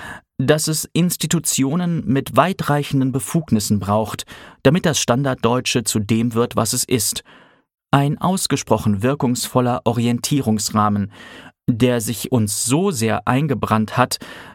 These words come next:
dass wir ihn oft für den einzig gültigen Maßstab halten. Das geht so weit, dass Menschen von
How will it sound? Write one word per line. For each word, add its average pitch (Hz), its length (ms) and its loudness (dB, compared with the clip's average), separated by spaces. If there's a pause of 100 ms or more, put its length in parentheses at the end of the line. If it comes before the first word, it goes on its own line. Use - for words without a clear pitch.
(120)
dass 147 260 2
wir 143 80 2
ihn 135 140 0
oft - 480 -4
für 151 200 2
den 143 140 0
einzig 151 540 -2
gültigen 127 400 2
Maßstab 107 540 -2
halten. - 360 -6 (1300)
Das 123 220 4
geht 117 180 0
so 170 220 0
weit, 123 240 0 (420)
dass 113 300 2
Menschen 123 600 0
von 107 380 -2